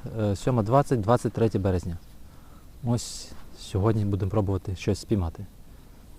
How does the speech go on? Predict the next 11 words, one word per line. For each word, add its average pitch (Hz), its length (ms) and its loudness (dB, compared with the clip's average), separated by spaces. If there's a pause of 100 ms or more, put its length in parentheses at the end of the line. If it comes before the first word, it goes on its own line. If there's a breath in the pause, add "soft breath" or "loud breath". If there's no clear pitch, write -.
(400)
Я 139 160 6
тут 190 240 4
ловлю, 170 360 6 (120)
течія 127 300 8
йде 117 180 8
в 104 60 2
цю 165 160 2
сторону, 156 520 2
і - 40 -2
батько 113 300 2
трошки, 107 380 0